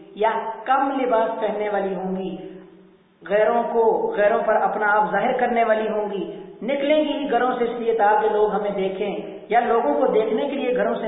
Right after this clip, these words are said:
نکلیں گی، اور اپنا آپ ایسا بناؤ سنگار کر کے اور بالوں کو مختلف ڈیزائن سے اور فیشن سے بنا کر نکلیں گی، تو ال-، رسول اللہ صلی اللہ علیہ وسلم فرما رہے ہیں، "لا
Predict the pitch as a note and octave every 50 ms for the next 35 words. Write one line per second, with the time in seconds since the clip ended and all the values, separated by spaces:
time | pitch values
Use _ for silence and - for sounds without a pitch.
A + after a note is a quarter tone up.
0 | G3+ G#3 - - G#3 G3+ G3 F#3+ F#3 F#3 F3 - - - - - - - - G3
1 | G#3+ A3+ A#3 A#3 A#3+ A#3+ A#3+ A3+ G#3 - - G#3 - - A3 A#3 A#3+ A#3+ A#3 G#3+
2 | - G3 G3+ G#3 G#3+ - - A3+ G3+ G3 G3+ G3 F3+ F3 - F#3+ F#3 G3 G#3 A3
3 | A3 - G#3+ G3+ G3 F#3 G3 G#3 G#3+ A3+ A3+ A3+ A3 G#3+ G#3+ A3 G#3+ G3+ F3+ F3+
4 | F#3 G3 G#3+ A3 A3+ - A3 G3+ G#3 G#3+ - - A3+ A3 A#3+ G#3 F#3+ F#3 G3 F#3+
5 | F3+ G3+ G#3 G#3+ A3 A3 A3 A3+ G#3+ G#3+ G#3+ G#3+ G#3 G#3 G#3 A#3+ B3 B3 B3+ A#3
6 | G3+ G3+ G#3 G#3 G#3+ G#3+ A3 G3+ G3+ G3+ F#3 G3 G3 G3 F#3+ F#3 G3 G#3 B3 C4+
7 | - - - - - - - - - - - - _ - G3 G3 F3+ - - -
8 | G#3+ - G#3+ G#3 G#3 G#3+ - A#3+ A3 G#3+ G#3+ A3 A3 G#3+ G#3+ G#3+ A3 A3+ A3+ -
9 | A3 G#3 G3+ G3+ G#3 G#3+ A3+ A#3 A3 G3+ F#3+ G3 A3 B3 C4+ C4+ C4+ C4+